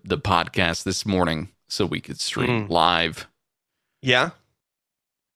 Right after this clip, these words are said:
Speaker 1: Why is that, Kenny?
Speaker 2: <laughs> Uh, so, uh, last
Speaker 1: <laughs>
Speaker 2: night,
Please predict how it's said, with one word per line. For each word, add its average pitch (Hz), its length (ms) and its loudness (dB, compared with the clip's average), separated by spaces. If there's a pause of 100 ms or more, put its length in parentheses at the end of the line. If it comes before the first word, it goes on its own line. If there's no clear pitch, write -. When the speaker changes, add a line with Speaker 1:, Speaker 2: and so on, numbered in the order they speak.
(120)
Speaker 1:
Why 214 280 6
is - 320 0
that, 78 360 0 (460)
Kenny? 90 520 0
Speaker 2:
<laughs> - 40 -2 (1700)
Uh, 135 520 6 (100)
so, 160 440 2
uh, 113 320 4
last 147 200 4
Speaker 1:
<laughs> 160 60 4
Speaker 2:
night, 120 300 4